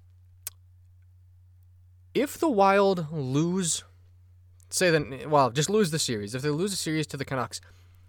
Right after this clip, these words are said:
is it really a twelve percent chance that the Wild get the first overall pick? Do we really think it's a twelve percent chance?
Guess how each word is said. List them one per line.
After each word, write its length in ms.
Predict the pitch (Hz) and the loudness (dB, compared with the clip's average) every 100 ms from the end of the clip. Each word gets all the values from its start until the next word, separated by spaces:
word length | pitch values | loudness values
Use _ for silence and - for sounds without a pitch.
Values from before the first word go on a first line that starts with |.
| - - - | -20 -16 -6
is 180 | 262 | -4
it 120 | 330 240 | -2 -4
really 720 | 117 104 110 120 127 139 156 - - - - | -6 -6 -4 -2 0 -2 -4 -12 -20 -20 -12
a 100 | 147 | -10
twelve 300 | - 156 147 | -2 0 0
percent 340 | - 139 143 - | 0 -6 -6 -6
chance 400 | - 143 143 - | -4 -4 -4 -6
that 100 | 135 | -6
the 80 | 127 | -4
Wild 500 | 123 131 139 131 - - - | 0 2 2 -2 -8 -20 -8
get 120 | - 143 | -6 -6
the 60 | |
first 260 | 135 151 - | -2 -2 0
overall 380 | 139 139 139 143 | 0 2 2 0
pick? 300 | 151 156 - - - _ _ _ - - - - - - - - - - - _ _ | -6 -10 -16 -20 -20 _ _ _ -20 -20 -20 -20 -20 -20 -20 -20 -20 -20 -20 _ _
Do 100 | 170 | -6
we 140 | 208 | -2
really 340 | 247 127 135 151 | -2 0 0 0
think 180 | - 170 | -2 -6
it's 100 | 170 | -6
a 60 | |
twelve 220 | 160 190 | -2 -2
percent 260 | 185 170 - | -2 -8 -10
chance? 360 | - 196 - | -10 -10 -12